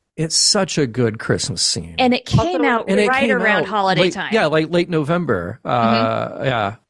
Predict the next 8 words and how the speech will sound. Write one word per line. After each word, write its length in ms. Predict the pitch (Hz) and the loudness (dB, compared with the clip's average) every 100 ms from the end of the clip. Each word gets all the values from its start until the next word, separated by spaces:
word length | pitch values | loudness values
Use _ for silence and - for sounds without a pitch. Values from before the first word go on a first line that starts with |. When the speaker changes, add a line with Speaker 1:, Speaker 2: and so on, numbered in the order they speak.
| - | -4
Speaker 1:
Ooh, 340 | 160 156 135 117 _ - | 0 2 0 -4 _ -2
yeah, 460 | 139 143 147 135 - - | 0 2 0 -2 -6 -4
maybe 340 | 147 190 214 | -2 -2 0
it 40 | 196 | 0
Speaker 3:
Strange 160 | - 226 240 | 0 0 0
New 60 | |
Speaker 1:
is. 120 | 220 | 0
Speaker 3:
Worlds 240 | 202 208 | 0 -2